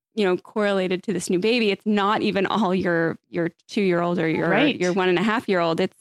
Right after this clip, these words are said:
Speaker 1: sometimes you and
Speaker 2: Yep.
Speaker 1: then your ability to respond.
Speaker 2: Yes, totally. And just like everything else we talk about, it's not necessarily something to fix. It might be
Speaker 1: No.
Speaker 2: something to weather. <laughs> Do you know what I mean? Like, it's
Speaker 1: <laughs> Yes.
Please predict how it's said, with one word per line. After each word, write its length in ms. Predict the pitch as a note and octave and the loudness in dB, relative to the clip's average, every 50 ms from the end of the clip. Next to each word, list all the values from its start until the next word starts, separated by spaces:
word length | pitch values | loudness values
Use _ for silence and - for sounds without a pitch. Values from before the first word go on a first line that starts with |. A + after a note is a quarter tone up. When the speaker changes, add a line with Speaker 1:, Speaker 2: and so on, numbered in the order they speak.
| - - | -8 -4
Speaker 1:
sometimes 400 | C#4 D#4 E4 - E4+ D#4+ D4+ D4+ | -2 0 2 2 4 4 4 4
you 360 | E4 G#4+ G#4 G#3 F#3 F3 D#3 | 4 4 4 4 4 2 2
and 200 | - - A#3 B3 | 2 2 2 4
Speaker 2:
Yep. 100 | - C#4+ | 4 4
Speaker 1:
then 100 | A#3 A3 | 4 2
your 180 | G3+ G3+ F#3+ | 2 2 0
ability 400 | F#3 F#3+ F#3+ F3+ E3+ E3 E3+ E3 | 0 0 0 0 0 0 -2 -4
to 80 | - - | -6 -8
respond. 580 | - - - - - - - - - A3+ A3 - | -8 -8 -8 -6 -8 -6 -6 -4 -2 -4 -4 -4
Speaker 2:
Yes, 400 | - F#3+ A3+ B3 C4 A#3 - - | -2 -2 0 0 0 0 -2 -4
totally. 440 | - - B3+ B3+ B3 A#3 G3+ F3 E3+ | -6 -2 -2 0 2 2 2 2 2
And 160 | - A3 B3+ | 4 2 2
just 200 | A3+ C#4+ D4 - | 2 2 0 0
like 140 | D4 C#4 - | 0 0 0
everything 320 | A#3+ A3 G#3+ G3+ - F#3+ G#3 | 0 -2 -2 -2 -2 -2 -2
else 180 | G#3+ A3 - | -2 -2 -2
we 120 | - G3 F3+ | -2 -4 -2
talk 200 | F#3 F3 F3 - | -2 -4 -4 -2
about, 220 | F3 F3 D#3+ - | -2 -2 -2 -2
it's 160 | F#3+ - - | -4 -4 -2
not 140 | C4+ D4 C#4 | 0 0 2
necessarily 500 | C4+ C4+ - A#3 - - G3 F#3+ F#3 F3+ | 0 0 -2 -2 -2 0 0 0 0 0
something 360 | - - F3+ E3 - F3 E3+ | 0 -2 -4 -2 -2 -4 -4
to 120 | - - - | -4 -4 -6
fix. 560 | - - - F#3 - D#4 - - - - - - | -6 -6 -4 -4 -4 -4 -6 -12 -20 -20 -6 -4
It 120 | G3+ G3+ | -2 0
might 220 | F#3+ G3 G3 G3 - | 2 2 0 0 0
be 140 | G3+ G3+ B3 | 0 2 2
Speaker 1:
No. 100 | B3 A#3+ | 2 2
Speaker 2:
something 380 | G3+ G3 - - G#3 G#3 G#3 | 2 0 -2 -2 -2 -2 -2
to 140 | - A3+ A3 | 0 -2 -2
weather. 460 | G#3 A3 A#3 D#4 C#4+ F3+ - - G3+ - - - | 0 0 0 0 0 0 0 0 -2 -2 -4 -6
<laughs> 160 | - F#4 - | -8 -4 0
Do 80 | D#4 | 2
you 20 | D4+ | 2
know 60 | D4+ D4 | 2 2
what 60 | D4 | 4
I 40 | D4 | 4
mean? 200 | C#4 C#4+ D4 D4 | 4 4 4 4
Like, 160 | C#4+ C4+ B3+ B3 | 2 2 2 2
it's 180 | B3+ C4+ C#4 | 2 4 4
Speaker 1:
<laughs> 0 | |
Yes. 560 | D4 - B3 A#3 - - - - - - - | 4 4 4 2 0 -2 -2 -4 -4 -6 -6